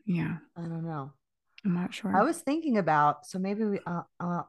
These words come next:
Speaker 2: I'll ask you on here since we're on here and I'm thinking about it and I'll forget if I don't say it. I think we need to do another murder mystery for
Speaker 1: Mm.
Speaker 2: Halloween like we did last year. I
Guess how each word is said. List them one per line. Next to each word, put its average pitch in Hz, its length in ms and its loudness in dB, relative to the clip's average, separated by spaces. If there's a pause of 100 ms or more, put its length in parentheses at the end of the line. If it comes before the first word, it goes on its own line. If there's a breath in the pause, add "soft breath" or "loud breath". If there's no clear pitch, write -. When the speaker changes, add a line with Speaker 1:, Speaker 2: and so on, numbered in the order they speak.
Speaker 2:
I'll 175 80 -10
ask 175 280 -6
you 170 120 -4
on 156 160 -4
here 151 380 -4
since 151 440 -10
we're 160 100 -4
on 170 300 2
here 165 200 -2
and 143 120 -2
I'm 139 120 -4
thinking 170 300 -4
about 139 300 0
it 139 40 -2
and 139 160 -4
I'll 139 200 -4
forget 147 420 -4
if 143 140 -10
I 143 80 -6
don't 143 240 -6
say 151 220 -4
it. 220 120 -6 (2250)
I 170 100 -6
think 202 240 -4
we 214 120 0
need 202 140 0
to 190 80 0
do 175 480 0 (320)
another 151 920 -2 (720)
murder 170 360 -4
mystery 151 640 -8
for 127 500 -8 (180)
Speaker 1:
Mm. 220 120 10
Speaker 2:
Halloween 185 560 6
like 139 260 -8
we 156 100 -6
did 139 200 -4
last 120 440 -2
year. 247 140 0
I 311 60 -8